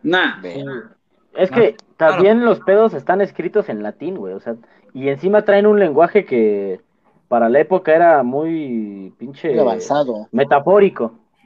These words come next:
Speaker 4: Oigan, yo tengo
Speaker 3: O
Speaker 4: una
Speaker 3: sea,
Speaker 4: duda.
Speaker 3: lo trataban de esconder, güey, y también depende de la interpretación que le dé cada persona, porque ¿cómo chingados vas a saber leer, leer latín, güey, y
Speaker 2: Sí.
Speaker 3: darle sentido a algo
Speaker 1: Es
Speaker 3: que
Speaker 1: que
Speaker 3: está
Speaker 1: sí,
Speaker 3: escrito
Speaker 1: güey.
Speaker 3: en otra forma? Dices, "Verga, ¿cómo, no?".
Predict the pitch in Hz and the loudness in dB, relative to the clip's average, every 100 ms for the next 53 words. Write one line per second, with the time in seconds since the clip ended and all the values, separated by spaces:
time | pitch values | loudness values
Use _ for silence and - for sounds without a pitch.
0 | _ - 156 175 185 190 190 190 185 151 | _ -10 -6 -4 -4 -4 -6 -8 -2 -2
1 | 139 151 151 160 156 202 190 151 147 135 | -2 -2 -4 -4 2 2 2 -2 -2 0
2 | 165 180 202 226 _ _ _ _ _ _ | 2 2 0 -2 _ _ _ _ _ _
3 | _ - 139 131 156 175 202 220 214 196 | _ -14 -12 -4 -2 0 0 0 0 2
4 | 208 143 135 139 139 139 143 196 214 160 | 2 2 0 -2 -2 -2 0 0 0 -2
5 | 170 180 - 143 226 247 143 131 131 113 | 2 -2 0 -4 -2 -4 -4 -6 -6 -8
6 | _ _ _ _ _ _ - 190 190 185 | _ _ _ _ _ _ -2 0 0 -2
7 | 160 190 196 185 147 143 165 175 175 123 | 0 2 2 0 -2 0 0 -2 -6 -6
8 | 123 151 160 143 180 175 185 143 110 _ | -4 -2 -2 -4 -6 -2 -2 -4 -8 _
9 | _ _ 156 147 151 165 165 139 113 170 | _ _ -12 -4 -2 0 -2 -6 -4 -2
10 | 165 165 160 135 120 156 156 147 127 143 | 0 0 0 -2 -2 2 2 2 2 0
11 | 160 156 - 156 160 156 143 165 165 208 | 0 0 0 0 0 -2 -2 -4 -6 -10
12 | _ _ _ 135 143 127 131 196 151 170 | _ _ _ -16 -12 -4 -2 0 -2 -4
13 | 185 165 147 | -6 -6 -8